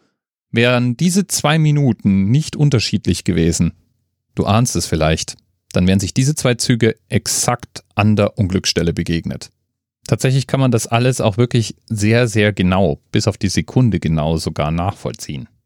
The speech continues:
Man weiß sogar, wie lange es gedauert hat, von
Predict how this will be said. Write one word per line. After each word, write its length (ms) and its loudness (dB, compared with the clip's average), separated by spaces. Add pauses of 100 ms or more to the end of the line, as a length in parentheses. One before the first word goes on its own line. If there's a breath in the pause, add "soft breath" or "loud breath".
(480)
Man 100 2
weiß 200 2
sogar, 360 0
wie 80 2
lange 220 2
es 140 -2
gedauert 420 0
hat, 260 -2 (120)
von 280 -2